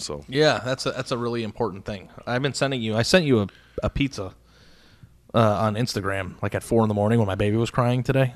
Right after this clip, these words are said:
Speaker 1: I was
Speaker 2: And
Speaker 1: wondering why you sent that to me at that time. I was like, "Why is he awake right now?"
Speaker 2: Yeah,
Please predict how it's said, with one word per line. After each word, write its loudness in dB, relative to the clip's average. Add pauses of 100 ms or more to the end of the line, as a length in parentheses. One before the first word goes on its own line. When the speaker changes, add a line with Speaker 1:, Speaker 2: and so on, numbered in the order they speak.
Speaker 1:
I -4
was 8
Speaker 2:
And 6
Speaker 1:
wondering 4
why 2
you 2
sent 0
that 0
to -6
me -4
at -6
that -4
time. -8
I -4
was -6
like, -12
"Why -4
is -6
he -6
awake -6
right -12
now?" -6
Speaker 2:
Yeah, 0